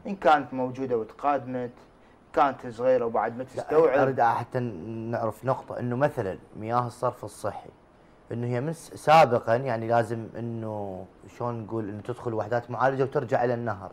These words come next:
Speaker 1: طبعًا، إيه.
Speaker 2: الان ايش دا يصير؟
Speaker 1: اللي دا يصير هسه انه هذه الوحدات المعالجه مو كافيه، يعني اخر م-، وحدات معالجه ببغداد هي بالثمانينات،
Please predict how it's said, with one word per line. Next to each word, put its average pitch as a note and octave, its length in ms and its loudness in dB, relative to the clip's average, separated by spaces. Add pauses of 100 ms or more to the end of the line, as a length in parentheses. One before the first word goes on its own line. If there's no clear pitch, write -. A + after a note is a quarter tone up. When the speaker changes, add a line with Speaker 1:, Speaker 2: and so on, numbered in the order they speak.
Speaker 1:
طبعًا، B2 260 -6
إيه. F#2 340 -8
Speaker 2:
الان G3+ 180 2
ايش D#3 100 0
دا F3 80 4
يصير؟ B2 360 0 (320)
Speaker 1:
اللي B2+ 180 -6
دا B2 100 -4
يصير D3+ 400 -2
هسه C#3+ 320 -2
انه B2 220 -2
هذه F3 160 0
الوحدات A#2 640 0
المعالجه A2+ 800 2 (840)
مو C4 180 0
كافيه، A2+ 680 0
يعني A2 400 -2
اخر - 260 -2
م-، C3+ 360 -6
وحدات C3+ 440 0
معالجه B2+ 420 0
ببغداد C3 500 -2
هي C3+ 80 0
بالثمانينات، A2+ 640 -6